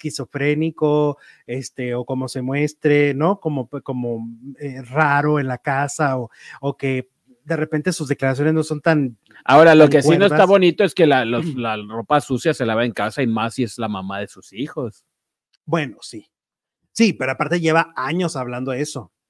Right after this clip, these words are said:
Speaker 1: Años sin
Speaker 2: Bueno,
Speaker 1: soltar
Speaker 2: pero
Speaker 1: a la,
Speaker 2: ahorita
Speaker 1: a
Speaker 2: lo está
Speaker 1: Maripaz.
Speaker 2: tocando, entonces
Speaker 1: Ujú.
Speaker 2: ya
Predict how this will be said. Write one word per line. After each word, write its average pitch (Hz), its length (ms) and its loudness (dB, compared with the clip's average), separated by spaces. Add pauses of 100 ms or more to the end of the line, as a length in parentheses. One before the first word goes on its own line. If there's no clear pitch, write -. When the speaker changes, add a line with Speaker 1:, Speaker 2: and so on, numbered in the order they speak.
(360)
Speaker 1:
Años 202 480 2
sin 170 120 -2
Speaker 2:
Bueno, 170 180 4
Speaker 1:
soltar 135 160 2
Speaker 2:
pero 127 80 6
Speaker 1:
a - 40 6
la, 160 60 4
Speaker 2:
ahorita 147 180 2
Speaker 1:
a - 20 6
Speaker 2:
lo 131 80 4
está 120 140 0
Speaker 1:
Maripaz. 123 360 -2
Speaker 2:
tocando, 139 300 -2
entonces 104 380 -4
Speaker 1:
Ujú. 104 40 -4
Speaker 2:
ya 90 380 -14